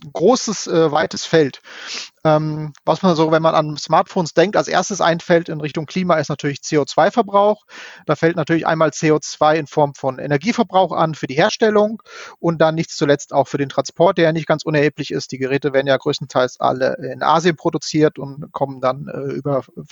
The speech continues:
teilweise Luftfracht oder Seefracht, ähm, zu uns in die Märkte und, äh, werden dann verkauft und an den Kunden herausgegeben.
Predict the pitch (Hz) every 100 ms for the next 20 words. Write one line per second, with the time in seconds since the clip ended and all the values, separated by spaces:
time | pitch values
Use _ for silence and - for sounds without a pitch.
0 | - 139 131 120 135 156 - 190 143 135
1 | - 131 123 135 - - 135 - - 135
2 | 127 135 139 - - - - - 180 190
3 | - 156 139 139 170 220 - 185 156 147
4 | - 147 135 131 139 131 123 - 180 196
5 | - 151 131 156 202 170 147 156 - 151
6 | 151 151